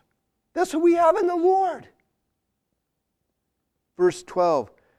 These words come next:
finishes the psalm and says, "Lord Almighty, blessed is the one who trusts in you." Blessed or happy is the one who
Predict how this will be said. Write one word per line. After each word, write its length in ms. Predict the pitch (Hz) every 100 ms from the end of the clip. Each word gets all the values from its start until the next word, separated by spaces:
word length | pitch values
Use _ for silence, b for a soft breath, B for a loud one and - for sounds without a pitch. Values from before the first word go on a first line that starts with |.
| _ -
finishes 380 | 190 185 180 156
the 80 | 151
psalm 160 | 151
and 80 | 131
says, 160 | 131 127
"Lord 400 | 143 208 240 214
Almighty, 360 | 180 165 147
blessed 580 | 113 104 180 254 240 -
is 240 | 196 147
the 100 | 139
one 300 | 151 170 175 160 -
who 120 | 151
trusts 840 | - - - 208 135 - - - _ _ _ _ _ _
in 240 | 143 151 156
you." 420 | 165 165 113 92 _ _ _ _ _
Blessed 380 | 135 190 175 - -
or 200 | 170 143
happy 760 | - - 214 - 233 196 120 _ _ _ _ -
is 200 | 180 143
the 100 | 170
one 240 | 180 196
who 340 | 156 165 185